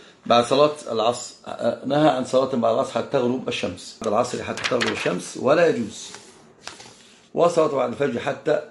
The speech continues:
تغرب الشمس ولا، ولا يجوز. والشافعي قال: "نعم، النهي عن كل نافلة بعد صلاة العصر أو بعد صلاة الصبح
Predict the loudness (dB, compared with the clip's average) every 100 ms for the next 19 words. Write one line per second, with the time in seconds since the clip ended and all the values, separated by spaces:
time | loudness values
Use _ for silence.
0 | -4 -2 0 0 -2 -4 -8 -4 4 6
1 | 8 6 4 -4 -2 4 4 4 0 -4
2 | -2 -2 0 2 2 2 4 4 2 -10
3 | -16 -2 0 2 0 -4 -14 -6 -2 0
4 | 0 0 2 2 2 0 0 0 0 0
5 | -2 -6 -18 _ -2 4 4 4 2 0
6 | 0 0 0 0 0 0 2 0 0 0
7 | -2